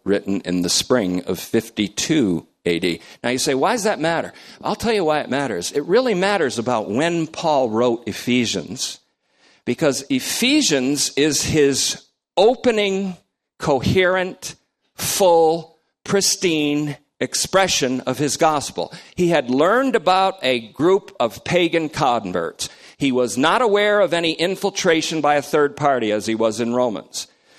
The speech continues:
So he didn't write about justification as he did in Romans, where the whole thing came up.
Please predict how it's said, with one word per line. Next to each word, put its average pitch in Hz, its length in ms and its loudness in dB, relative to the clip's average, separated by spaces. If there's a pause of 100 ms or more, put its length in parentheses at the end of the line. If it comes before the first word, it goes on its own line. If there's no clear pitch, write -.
(120)
So 156 220 2
he 165 180 -2
didn't 226 400 -2
write 208 300 2
about 147 340 0
justification 135 1160 0
as 104 220 -2
he 117 80 0
did 107 220 2
in 98 180 0
Romans, 98 420 0
where 110 180 2
the 104 280 0 (880)
whole 131 240 0
thing 113 280 -2
came 107 280 0
up. 127 340 -4